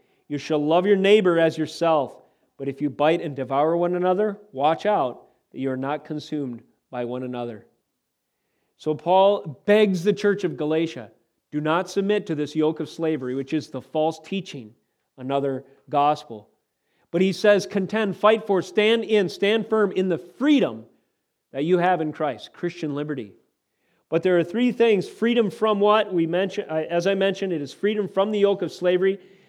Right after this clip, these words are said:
That is to say, freedom from the law as condemnation over you. Why? Because Christ has taken the condemnation on your behalf.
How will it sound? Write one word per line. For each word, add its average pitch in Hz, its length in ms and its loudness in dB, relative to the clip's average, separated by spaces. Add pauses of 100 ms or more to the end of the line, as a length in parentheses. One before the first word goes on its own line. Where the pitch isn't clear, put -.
That 170 160 4
is 208 160 6
to 214 120 2
say, 180 180 2
freedom 226 400 0
from 190 520 0
the 170 100 0
law 190 400 6
as 196 220 -2
condemnation 170 760 -2
over 156 220 -2
you. 196 200 -2 (800)
Why? 156 220 4
Because 165 300 0
Christ 175 380 0
has 156 160 -6
taken 180 440 0
the 202 80 -4
condemnation 190 640 -4
on 180 100 -2
your 175 140 -2
behalf. 165 440 -4